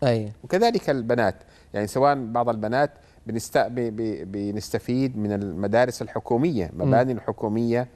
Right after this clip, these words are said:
Speaker 2: في جدة لإعطاء، آه، حلقات تحفيظ للبنات. أما ال-، آه، أما البنين ففي المساجد وأمام
Speaker 1: مم.
Speaker 2: الجميع.
Speaker 1: طيب، تركيزكم فقط على تحفيظ القرآن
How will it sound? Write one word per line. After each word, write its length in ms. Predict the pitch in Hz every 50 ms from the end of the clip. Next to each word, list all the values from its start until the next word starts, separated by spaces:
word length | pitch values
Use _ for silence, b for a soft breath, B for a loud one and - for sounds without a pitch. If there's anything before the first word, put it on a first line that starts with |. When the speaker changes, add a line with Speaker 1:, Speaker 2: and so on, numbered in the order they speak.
| b b b b b -
Speaker 2:
في 140 | 113 101
جدة 480 | 95 101 117 117 107 107 120 120 123 127 - - - 98 101 104 107 107 113 113 104 - - - - -
لإعطاء، 960 | 101 90 87 87 87 87 87 90 87 - 73 69 - - - 110 107 104 - - - - -
آه، 540 | 92 90 90 87 87 85 85 82 76 65 -
حلقات 500 | - - 107 104 - - - 113 110 - - -
تحفيظ 420 | 95 - - - 107 107 95 92
للبنات. 280 | 87 85 87 85 82 - - -
أما 180 | 147 185 190 180
ال-، 80 | 175 -
آه، 280 | 160 143 135 - 151
أما 160 | 151 165 165
البنين 460 | 147 139 135 139 135 156 180 214 226 - b b b b b -
ففي 140 | 101 -
المساجد 640 | 123 113 107 - - 131 127 127 127 131 123 123 127
وأمام 380 | - 85 92 101 107 107 104
Speaker 1:
مم. 100 | 98 95 - - - - - - - - - - 95
Speaker 2:
الجميع. 400 | 87 85 - 92 90 90 87 - -
Speaker 1:
طيب، 220 | - 175 180 -
تركيزكم 680 | - 185 156 - - 226 240 208 208 185 - - 156 131
فقط 480 | - - 170 185 - 214 190 - - 143
على 220 | 143 143 139 131 - -
تحفيظ 460 | - 127 - - - - 175 185 170 175
القرآن 540 | 151 - 165 147 - - 165 175 190 202